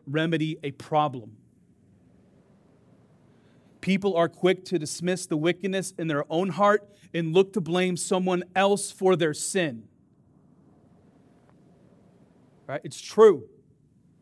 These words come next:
See it all the time. Turn on the news. Look at the Garden of Eden.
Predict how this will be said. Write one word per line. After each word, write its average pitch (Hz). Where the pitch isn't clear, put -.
See -
it 160
all 190
the -
time. 180
Turn 214
on 220
the 220
news. 180
Look 165
at 220
the 196
Garden 139
of 110
Eden. 98